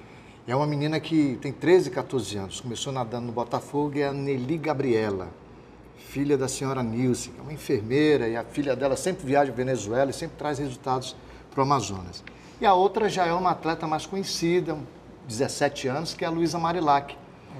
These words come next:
a filha da, da, da, da Rita, que é atleta de jiu-jitsu, que tem até um grupo de mulheres, que é o Outubro Rosa, alguma coisa assim.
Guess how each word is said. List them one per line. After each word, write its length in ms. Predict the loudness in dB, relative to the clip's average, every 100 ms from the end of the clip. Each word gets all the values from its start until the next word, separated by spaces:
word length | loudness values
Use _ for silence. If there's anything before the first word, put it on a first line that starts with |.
| -10 -6
a 60 | -6
filha 340 | 0 2 4
da, 560 | 4 6 6 6 2 0 -6 -18 -20 -20 -20 -20 -20 -20 -8 0
da, 520 | 4 4 4 2 0
da, 200 | -2 -2
da 140 | -4
Rita, 440 | -2 6 6 6 -4
que 160 | 0
é 40 | 0
atleta 440 | 0 -2 -2 -4
de 160 | -4 -2
jiu-jitsu, 560 | -2 0 2 2 0
que 100 | -8
tem 160 | -6 -6
até 200 | -4 -2
um 120 | -2
grupo 420 | -2 2 0 0
de 100 | -6
mulheres, 640 | -4 0 2 2 0 0 -2
que 80 |
é 20 | -8
o 60 | -8 -18 -20 -20 -20 -14
Outubro 380 | -12 -8 -8 -6
Rosa, 380 | 2 2 2 -2
alguma 240 | -6 -4
coisa 220 | 0 0
assim. 260 | 0 -4